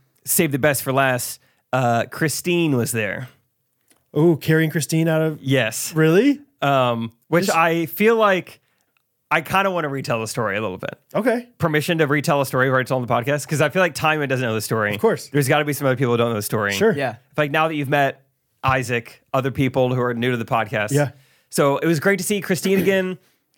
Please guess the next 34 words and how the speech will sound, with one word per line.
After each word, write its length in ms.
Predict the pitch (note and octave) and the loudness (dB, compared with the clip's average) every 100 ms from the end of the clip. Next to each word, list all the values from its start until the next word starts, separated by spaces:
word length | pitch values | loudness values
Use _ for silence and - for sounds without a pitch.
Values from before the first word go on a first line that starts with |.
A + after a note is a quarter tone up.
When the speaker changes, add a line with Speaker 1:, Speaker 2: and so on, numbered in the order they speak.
| _ | _
Speaker 1:
You 140 | C#3+ C3+ | -2 0
know, 260 | A#2+ A#2 A#2+ | 0 0 -2
and 220 | B2 A#2 | -2 -2
a 120 | - C3+ | -4 0
lot 200 | C#3 C#3 | 0 2
of 60 | |
fun 180 | E3 C#3+ | 0 0
jokes 240 | D#3 C#3 | 0 0
with 80 | C#3+ | 0
Isaac, 320 | C#3 C#3 C#3+ | 2 0 -2
like, 240 | C#3 A#2+ - | -4 -6 -6
"Christine's 400 | - B2 C#3+ D3+ | -8 -4 -4 -2
gonna 140 | D#3+ | -2
be 80 | E3 | -2
at 60 | E3+ | -4
the 40 | |
show 260 | C#3+ G3+ D4+ | -4 -2 0
tonight. 920 | C#4 B3+ B3+ B3+ B3 B3+ G3+ - F#3 - | 0 2 2 2 2 0 -4 -4 -10 -10
Speaker 2:
<laughs> 200 | E3 - | -12 -6
Speaker 1:
Make 180 | C3+ B2+ | -4 -2
sure 160 | C#3+ D#3+ | 0 0
you 80 | |
say 180 | E3 G3+ | 2 4
Speaker 2:
She 40 | G3 | 4
Speaker 1:
hi 80 | |
Speaker 2:
might 160 | G3+ G#3+ | 6 4
Speaker 1:
to 60 | G#3+ | 4
Speaker 2:
need 140 | G#3+ | 2
Speaker 1:
her." 40 | |
Speaker 2:
help 220 | F#3+ A3 G#3+ | 4 2 2
finding 340 | G3 G#3 A3+ | 4 4 4
her 140 | A3+ | 0
seat. 360 | A3+ B3 F4+ | 0 0 2
Speaker 1:
<laughs> 40 | F4 | 2